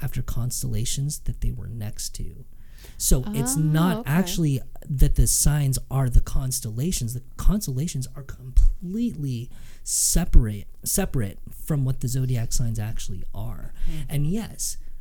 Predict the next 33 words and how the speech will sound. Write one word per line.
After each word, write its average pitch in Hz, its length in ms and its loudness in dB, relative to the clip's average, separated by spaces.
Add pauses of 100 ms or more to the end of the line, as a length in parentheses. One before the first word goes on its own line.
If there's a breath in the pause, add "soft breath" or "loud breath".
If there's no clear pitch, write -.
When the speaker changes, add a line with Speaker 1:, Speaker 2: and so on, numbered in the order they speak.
(580)
Speaker 1:
Ophiuchus 160 680 -2 (100)
is 143 140 -6
a 127 60 -8
huge 196 560 -4
constellation 131 840 -4
that 123 160 -4
sits - 380 -2
in 147 160 -4
between 135 400 -4
Sagittarius 127 720 -6
and, 113 320 -6
um, 110 220 -8
Scorpio. 123 500 -4
Did 127 160 -4
the 110 160 -2
ancient 127 260 -4
astrologers 127 540 -4
know 139 160 -2
this? 180 280 -6 (220)
Oh, 190 60 -6
yeah. 170 360 -6 (420 soft breath)
They 190 180 -2 (100)
absolutely 131 760 0
knew 110 220 2
about 107 220 0
Ophiuchus. 104 720 -6
Like, 139 200 -2
there's 156 180 0
no 156 160 0
way 143 160 0
you 123 220 0
could 110 220 -6
not. 110 400 -6